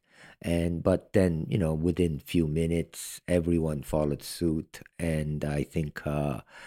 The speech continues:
uh, really that, that helped set the tone. While I did not want to be so critical, on this instant, I really did feel that process had been backward.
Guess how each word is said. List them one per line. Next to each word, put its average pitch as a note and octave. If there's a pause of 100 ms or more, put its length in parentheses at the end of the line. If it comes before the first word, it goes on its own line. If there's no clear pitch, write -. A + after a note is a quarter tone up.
(180)
uh, C#2 (160)
really D#2 (440)
that, -
that F#2
helped -
set -
the E2
tone. F#2+ (320)
While F#2
I F2
did E2+
not G#2+
want F#2
to G2+
be F2
so D#2
critical, D#2 (580)
on E2
this F#2+
instant, D#2 (140)
I D#2+
really F2
did E2+
feel E2
that D2 (360)
process - (460)
had -
been D#2
backward. -